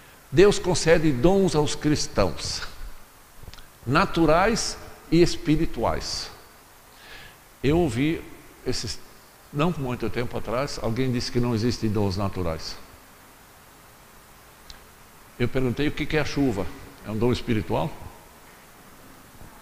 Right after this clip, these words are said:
"O que que é eu nascer? É um dom espiritual?" Um dom natural. Que Deus deu aos pais, um dom natural. De produzir um filho.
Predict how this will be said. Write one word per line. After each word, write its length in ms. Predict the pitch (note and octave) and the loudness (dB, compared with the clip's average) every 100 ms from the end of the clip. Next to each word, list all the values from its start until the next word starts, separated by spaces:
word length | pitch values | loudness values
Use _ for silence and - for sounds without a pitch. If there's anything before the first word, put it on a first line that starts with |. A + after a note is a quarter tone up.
| - - - - - - - - - - - - - | -20 -20 -20 -20 -20 -20 -20 -20 -20 -18 -18 -20 -16
"O 40 | - | 0
que 100 | D#3+ | 0
que 140 | - | 2
é 400 | D#3 - C#3+ C#3+ | -2 -2 -2 0
eu 160 | D3 D3+ | 2 2
nascer? 580 | D3 C3 - C3+ C#3+ G#2+ G#2+ - - | 2 -2 -2 0 2 0 -2 -8 -10
É 80 | G#2 | -8
um 80 | A2 | -4
dom 220 | A2+ B2 | -2 -4
espiritual?" 580 | - A#2+ A2 A2+ C#3 D3 - - - - - - - - - - G#2+ | -4 -4 -4 -2 -4 -4 -10 -16 -20 -20 -20 -20 -20 -20 -20 -18 -8
Um 60 | |
dom 160 | A2 A#2+ | -6 -6
natural. 480 | C3+ - E3+ D#3 D3+ - - - - - - - - | -6 -6 -4 -4 -6 -14 -18 -20 -20 -20 -20 -14 -4
Que 80 | A2 | 0
Deus 200 | A2+ A2 | 0 2
deu 140 | B2 | 0
aos 140 | B2+ | 0
pais, 480 | - A#2+ D3 E3 - - - | 0 2 2 0 -6 -12 -6
um 80 | A#2+ | -2
dom 140 | A#2+ | 0
natural. 440 | B2+ D#3+ F#3+ F3 C3+ - - - - - - - - - | 0 -2 -2 -2 -2 -10 -16 -16 -16 -16 -20 -20 -20 -6
De 60 | B2 | -4
produzir 520 | C3+ D3 B2+ A#2 C#3 | 0 0 2 2 0
um 100 | D3+ | -2
filho. 340 | D3 B2+ G2 | 0 0 0